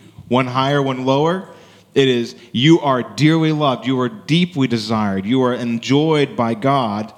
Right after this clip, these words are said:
And you are my dear friends, and I love you all. I love y'all. And so here's what I'm gonna say to y'all, right? To use your, the, our Southern phrase, "Building yourselves up in the most holy faith."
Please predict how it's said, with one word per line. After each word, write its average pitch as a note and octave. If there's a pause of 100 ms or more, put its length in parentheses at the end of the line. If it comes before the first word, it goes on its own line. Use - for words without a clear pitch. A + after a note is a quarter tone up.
(280)
And B2+
you D#3
are D3
my C3
dear C#3+
friends, C#3+ (120)
and A#2
I G#2+
love A#2+
you A#2+
all. G#2 (480)
I G2+
love G2+
y'all. F#2+ (680)
And F#2
so G#2
here's G#2+
what A2
I'm A2
gonna G#2
say G2
to F#2
y'all, E2 (280)
right? E2+
To F#2
use F2+
your, E2+
the, F2
our F2+
Southern F2+
phrase, F2 (1080)
"Building D3
yourselves B2+
up F2+
in F2+
the F2+
most F2+
holy G2+
faith." -